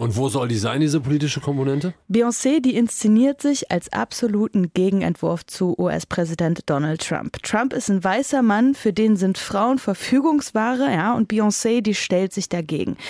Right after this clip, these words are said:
Speaker 2: Die geht mit ihrer Mutter bei den Grammys auf die Bühne, sie ist selber schwanger und sie präsentiert ihre Weiblichkeit. Oder, wie es die schottische Comedian Granny Maguire getwittert hat, „Traurig, dass im Moment mehr Schwarze in Beyoncé sind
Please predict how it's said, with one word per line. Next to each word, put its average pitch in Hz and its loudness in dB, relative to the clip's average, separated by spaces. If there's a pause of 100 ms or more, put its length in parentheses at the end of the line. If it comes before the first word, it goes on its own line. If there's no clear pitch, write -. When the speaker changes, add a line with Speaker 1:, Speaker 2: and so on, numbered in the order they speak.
(280)
Speaker 2:
Die 175 -6
geht 175 0
mit 190 2
ihrer 185 2
Mutter 196 2
bei 185 2
den 190 2
Grammys 262 2
auf - -4
die 226 -2
Bühne, 233 2
sie 165 -2
ist 185 0
selber 202 2
schwanger 220 0
und 185 -2
sie 208 -2
präsentiert 202 0
ihre 185 0
Weiblichkeit. - -4 (440)
Oder, 233 2
wie 208 0
es 196 -4
die 196 0
schottische 208 -2
Comedian 196 2
Granny 190 2
Maguire 175 2
getwittert 220 -2
hat, 226 -4 (480)
„Traurig, 269 0
dass 202 -2
im 202 0
Moment 185 2
mehr 220 2
Schwarze 190 -2
in 185 0
Beyoncé 175 0
sind 233 0